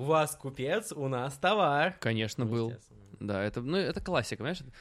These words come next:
Speaker 2: Но самое, мне боль-, меньше всего понравилось, это когда мы все стоим внизу,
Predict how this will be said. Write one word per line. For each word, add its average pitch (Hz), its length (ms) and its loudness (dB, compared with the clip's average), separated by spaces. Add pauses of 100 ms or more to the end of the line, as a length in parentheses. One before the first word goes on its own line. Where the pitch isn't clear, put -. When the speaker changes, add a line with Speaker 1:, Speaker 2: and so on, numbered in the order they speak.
(160)
Speaker 2:
Но 127 120 0
самое, 175 440 2
мне 156 240 2
боль-, 160 240 2
меньше 170 240 2
всего 156 120 0
понравилось, 151 460 2
это 135 80 -6
когда 131 180 0
мы 135 80 2
все - 140 -4
стоим 131 320 -2
внизу, 131 460 -2